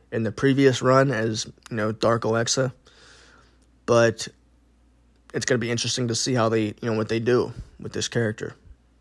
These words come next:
But I do expect it to be a big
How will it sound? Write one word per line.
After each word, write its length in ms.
But 100
I 80
do 180
expect 420
it 100
to 80
be 180
a 160
big 500